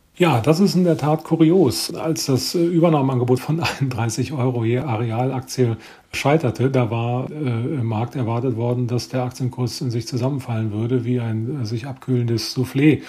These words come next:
Schließlich, äh, hatte der Preis von einunddreißig Euro je Aktie laut Private Equity einer Prämie von vierundvierzig Prozent auf den volumengewichteten Durchschnittskurs entsprochen.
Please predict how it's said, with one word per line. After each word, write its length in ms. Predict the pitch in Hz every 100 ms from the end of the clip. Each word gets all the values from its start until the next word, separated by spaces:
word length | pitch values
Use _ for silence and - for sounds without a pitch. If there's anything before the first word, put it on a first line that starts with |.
| - - -
Schließlich, 500 | - 117 127 - 160
äh, 200 | 165 165
hatte 420 | 147 117 127 123
der 320 | 113 110 113 127 151
Preis 340 | - 117 120 123
von 300 | - 117 120
einunddreißig 680 | 120 120 120 113 110 117
Euro 320 | 131 113 120 120
je 120 | 123
Aktie 600 | 120 - - 127 123 135 165
laut 400 | 131 110 113 - -
Private 320 | 117 113 127
Equity 360 | - 127 135
einer 160 | 127 113
Prämie 320 | - 113 123
von 180 | 120 120
vierundvierzig 640 | - 123 120 - 117 107
Prozent 400 | - 127 135 131
auf 140 | 123 -
den 200 | 113 104
volumengewichteten 800 | 113 120 120 113 120 123 123 120
Durchschnittskurs 800 | 127 139 113 - 123 117 107 - - - -
entsprochen. 640 | 131 117 - 123 139 151